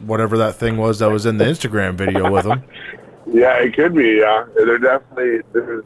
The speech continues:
Speaker 2: there's a lot of wildlife out here in Victoria, and, you know, it's, it's tough to keep 'em out of your Instagram videos. If I, as I've proven, Canadian geese, deer, Carmen deer.
Speaker 1: Maybe it was a
Speaker 2: Uh,
Speaker 1: rat.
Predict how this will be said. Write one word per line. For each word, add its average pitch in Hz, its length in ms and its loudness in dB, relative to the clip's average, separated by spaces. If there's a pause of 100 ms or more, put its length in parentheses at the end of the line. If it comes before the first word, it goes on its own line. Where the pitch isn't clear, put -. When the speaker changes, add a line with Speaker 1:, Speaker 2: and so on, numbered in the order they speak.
Speaker 2:
there's 120 180 0
a 123 60 -4
lot 135 240 4
of 135 180 2
wildlife 113 640 2 (400)
out 104 160 4
here 104 160 0
in 98 80 -4
Victoria, 98 680 0 (720)
and, 98 460 0
you 101 100 0
know, 98 160 0
it's, 98 160 -4 (180)
it's 98 200 -12
tough 120 180 -2
to 110 80 -18
keep 117 160 -2
'em 113 80 -2
out 113 80 0
of 113 60 0
your 110 220 0
Instagram 107 320 0
videos. 101 360 0
If 101 100 -2
I, 110 180 0 (220)
as 120 100 -4
I've 117 220 2
proven, 120 400 -2
Canadian 107 540 -6
geese, 107 260 -8 (240)
deer, 107 380 2 (720)
Carmen 110 400 -2
deer. 107 400 2 (200)
Speaker 1:
Maybe 139 200 4
it 156 60 8
was 139 100 6
a 104 100 4
Speaker 2:
Uh, 95 80 2
Speaker 1:
rat. 107 280 2